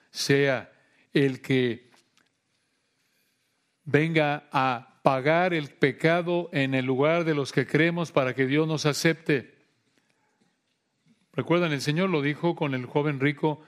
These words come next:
"Ninguno hay bueno sino solo uno, Dios, el Dios hombre".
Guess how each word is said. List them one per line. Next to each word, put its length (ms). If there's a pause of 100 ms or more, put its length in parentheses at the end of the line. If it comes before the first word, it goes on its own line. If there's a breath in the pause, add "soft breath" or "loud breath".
(1160 soft breath)
"Ninguno 460
hay 100
bueno 340
sino 680
solo 360
uno, 320 (600)
Dios, 540 (300)
el 120
Dios 300
hombre". 320